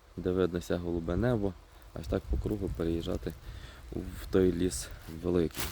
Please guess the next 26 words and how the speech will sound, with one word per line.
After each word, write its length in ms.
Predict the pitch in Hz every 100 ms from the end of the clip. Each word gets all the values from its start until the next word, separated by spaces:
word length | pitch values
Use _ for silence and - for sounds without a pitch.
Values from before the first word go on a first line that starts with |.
| - - - - - - - - - - - - 104
Не 140 | 135
знаю, 260 | 117 85 85
чи 140 | -
щось 280 | - 92 -
ми 220 | 85 85
знайдемо 560 | - 127 160 151 143 135
там, 320 | 135 127 123 - - - - -
ну, 160 | 90 131
надіємося. 540 | 117 85 73 - - - - - - - -
Так 180 | 98 120 -
що 140 | 98 - - - -
ми 160 | 110 123
продовжуємо. 640 | - 85 80 73 - - - - - - - - - - - - - -
Так, 320 | 101 90 82
мені 200 | 98 135
повезло. 520 | 143 131 123 90 85 - - -
Мені 240 | 95 120 131
повезло 520 | 123 117 117 151 165 - - - - - - -
чим? 280 | 143 175 151 -
Тим, 180 | 131
що 240 | 123 123 107 - - - - -
я 140 | 120
не 120 | 120 120
роздавив 380 | 113 117 117
гриба. 260 | 107 98 87 - - - - - - - - - - - -
<laughs> 100 | -